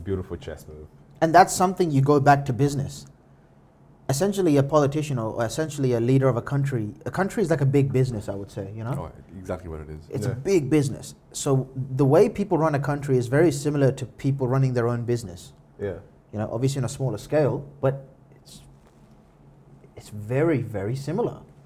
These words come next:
Speaker 3: Mm.
Speaker 2: So he's running it, I mean, he's got reputation, he's got character, a-, and he's running it like he would run his own business.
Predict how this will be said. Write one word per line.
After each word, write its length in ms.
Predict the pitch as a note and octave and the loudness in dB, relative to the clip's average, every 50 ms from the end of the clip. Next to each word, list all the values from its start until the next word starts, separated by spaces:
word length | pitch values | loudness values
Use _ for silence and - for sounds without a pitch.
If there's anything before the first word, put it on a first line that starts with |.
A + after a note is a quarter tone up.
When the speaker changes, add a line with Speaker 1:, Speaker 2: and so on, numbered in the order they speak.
| - - F#2+ | -20 -18 -16
Speaker 3:
Mm. 300 | F#2 F#2+ F#2 F2 E2+ E2+ C#2+ - - - - - - - - - - - - - _ _ _ _ _ _ _ _ _ _ _ _ _ _ _ _ - - | -16 -14 -14 -14 -16 -16 -18 -20 -20 -20 -20 -20 -20 -20 -20 -20 -20 -20 -20 -20 _ _ _ _ _ _ _ _ _ _ _ _ _ _ _ _ -20 -20
Speaker 2:
So 380 | - - D3 C#3 C#3 C3+ - - - - - - - _ _ _ _ _ _ _ _ - - _ _ - _ - - | -6 -2 2 2 2 2 0 -4 -12 -18 -20 -20 -20 _ _ _ _ _ _ _ _ -20 -20 _ _ -20 _ -20 -20
he's 360 | - - - F#3+ A3+ F#3+ D3+ | -10 -4 0 0 2 2 2
running 320 | C3+ E3 E3+ E3+ F#3 - | 2 2 2 2 2 2
it, 200 | C#3 C3 C3+ - - - - - - - - - - - - _ _ _ - - | 2 2 2 0 -4 -14 -20 -20 -20 -20 -20 -20 -20 -20 -20 _ _ _ -6 -2
I 60 | C3 C3+ | 0 2
mean, 120 | C#3+ C#3+ | 2 2
he's 180 | C#3+ C#3+ C3 C#3+ | 2 0 2 2
got 120 | C#3 A#2 | 2 2
reputation, 600 | A#2+ A#2 - A2 G#2 B2+ B2+ C3+ C#3 F3 G3+ G#3+ - - - - _ _ _ _ _ _ _ _ _ _ _ _ _ _ - - | 0 0 -2 -4 -4 -2 -4 -2 -4 -6 -8 -10 -12 -18 -20 -20 _ _ _ _ _ _ _ _ _ _ _ _ _ _ -10 -8
he's 140 | - A#2+ | -4 -4
got 140 | B2 A#2 - | -2 -4 -4
character, 460 | - A#2 G#2 A2+ B2+ - - C#3+ C#3+ - - - - - - _ _ _ _ - - - _ - _ _ - - - - - - - - - - - - - - - _ _ _ _ | -2 -2 -2 -2 -2 -2 -4 -4 -4 -6 -10 -18 -20 -20 -20 _ _ _ _ -20 -20 -20 _ -20 _ _ -20 -20 -20 -20 -20 -20 -20 -20 -20 -20 -20 -20 -20 -20 -20 _ _ _ _
a-, 120 | - - - - _ _ - | -12 -12 -12 -16 _ _ -2
and 300 | A#2 A#2+ A#2 A#2 G#2+ - - - - _ - - | -2 -2 -2 -4 -6 -10 -16 -20 -20 _ -20 -6
he's 240 | - C3+ C3+ B2 A2 | 0 2 2 2 2
running 300 | A#2+ C#3 D3+ F3 D3+ A#2 | 0 -2 0 0 0 -2
it 160 | B2 C#3+ C#3 - - - - - - _ _ _ _ _ - _ _ _ - - - - - | -2 -2 -4 -8 -12 -18 -20 -20 -20 _ _ _ _ _ -20 _ _ _ -20 -20 -20 -12 -2
like 200 | A#2 A#2 A2+ - | 0 0 0 0
he 80 | - | -2
would 160 | A#2+ B2 A2 A2+ | -2 -2 -2 -2
run 140 | A#2+ B2+ | -2 0
his 160 | C3 C3 A2 A#2+ | 0 0 0 0
own 160 | A#2+ B2 C3 | 0 0 2
business. 440 | D#4 F#4+ - - - - - - | 2 2 0 0 -6 -10 -14 -18